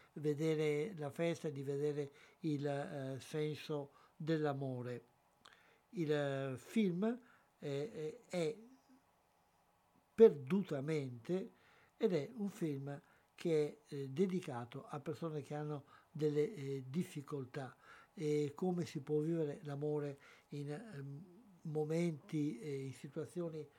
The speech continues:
di difficoltà anche, eh, psicologica ed anche umana in vario senso.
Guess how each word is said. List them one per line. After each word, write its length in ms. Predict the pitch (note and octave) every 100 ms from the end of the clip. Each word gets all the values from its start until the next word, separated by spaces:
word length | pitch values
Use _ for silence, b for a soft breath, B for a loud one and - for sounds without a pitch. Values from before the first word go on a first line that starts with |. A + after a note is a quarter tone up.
| b b
di 200 | D#3 D3
difficoltà 800 | D3+ - D3 D3+ - E3 E3 -
anche, 680 | D3 D3+ - D#3+ D#3 D#3 b b
eh, 160 | - C3+
psicologica 1080 | - C3+ E3+ F3 D#3+ D3+ D3 C3 D3 D3+ - B B B
ed 160 | D3
anche 840 | D3 D3 D3 - D#3 D3 C#3 C#3+ - - -
umana 580 | E3+ D3+ C#3 C#3 C3+ C3 B B B
in 160 | - D3
vario 320 | C#3 C3+ C3+
senso. 640 | C3 D#3+ C3+ B2+ - C3+